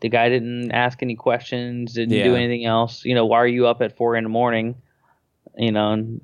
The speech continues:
Speaker 1: Myrtle Beach, driving
Speaker 2: The
Speaker 1: to
Speaker 2: shit,
Speaker 1: Charleston.
Speaker 2: the shit that drives me nuts in those situations is I just wanna be like, "Don't you have anything fucking better to do? Like,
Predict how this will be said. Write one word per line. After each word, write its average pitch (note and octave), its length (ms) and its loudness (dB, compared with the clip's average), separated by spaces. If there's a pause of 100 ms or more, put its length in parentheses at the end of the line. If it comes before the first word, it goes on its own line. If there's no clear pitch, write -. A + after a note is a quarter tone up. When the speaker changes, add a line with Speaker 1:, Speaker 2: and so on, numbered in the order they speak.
Speaker 1:
Myrtle A2+ 360 2
Beach, A#2 600 -2
driving A#2+ 240 4
Speaker 2:
The A2 40 -2
Speaker 1:
to - 60 -6
Speaker 2:
shit, E3 80 0
Speaker 1:
Charleston. A#2 560 -2
Speaker 2:
the A#2+ 140 -4
shit D#3+ 180 -4
that G3+ 120 -4
drives B2 260 0
me G2+ 80 -4
nuts F#2+ 280 -2
in G2 60 -10
those F#2+ 160 -4
situations F#2+ 560 -4
is F#2+ 60 -6
I G#2+ 100 0
just A#2+ 160 -6
wanna E3 140 0
be D3+ 80 -4
like, A#2+ 160 -4 (100)
"Don't E3 160 2
you B3 80 0
have C4 100 0
anything G3 280 -2
fucking - 560 -8
better G2+ 280 -2
to A#2+ 120 -4
do? B2+ 320 0 (180)
Like, A2 320 -2